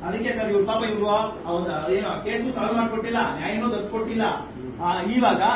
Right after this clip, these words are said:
Speaker 1: ಇವಾಗ ಅವ್ರು ಫೋನ್ ಮಾಡಿದ್ರೆ ಫೋನು ರಿಸೀವ್ ಮಾಡ್ತಾ ಇಲ್ಲ. ಪಾಪ ಈ ವ್ಯಕ್ತಿ ನಮ್ಮ ಹತ್ರ ಬಂದು ನ್ಯಾಯ ಕೊಡಿ ಸರ್ ಅಂತ ಕೇಳಿದ್ರು.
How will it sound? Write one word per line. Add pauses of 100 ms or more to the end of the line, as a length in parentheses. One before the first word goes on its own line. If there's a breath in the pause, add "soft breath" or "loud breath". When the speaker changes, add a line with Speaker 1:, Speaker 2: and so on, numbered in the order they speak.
(140)
Speaker 1:
ಇವಾಗ
ಅವ್ರು
ಫೋನ್
ಮಾಡಿದ್ರೆ
ಫೋನು
ರಿಸೀವ್
ಮಾಡ್ತಾ
ಇಲ್ಲ.
ಪಾಪ
ಈ
ವ್ಯಕ್ತಿ
ನಮ್ಮ
ಹತ್ರ
ಬಂದು
ನ್ಯಾಯ
ಕೊಡಿ
ಸರ್
ಅಂತ
ಕೇಳಿದ್ರು.